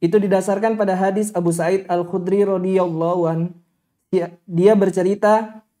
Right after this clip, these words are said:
"Pada suatu hari kami pernah mengerjakan sholat bersama Rasulullah sallallahu alaihi wasallam. Setelah mengerjakan beberapa bagian dari sholat,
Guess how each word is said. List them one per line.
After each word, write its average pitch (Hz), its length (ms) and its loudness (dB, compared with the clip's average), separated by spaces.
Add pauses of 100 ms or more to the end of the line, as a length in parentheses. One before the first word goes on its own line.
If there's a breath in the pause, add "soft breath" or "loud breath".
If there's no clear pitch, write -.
"Pada 175 240 0
suatu 185 400 0
hari 233 560 0
kami 214 240 2
pernah 214 320 2
mengerjakan 185 560 0
sholat 190 240 0
bersama 185 400 -2
Rasulullah 180 560 -2
sallallahu 170 560 0
alaihi 160 240 -2
wasallam. 160 560 -4 (560)
Setelah 196 320 2
mengerjakan 180 560 0
beberapa 165 320 2
bagian 165 400 2
dari 156 160 -2
sholat, 190 480 -2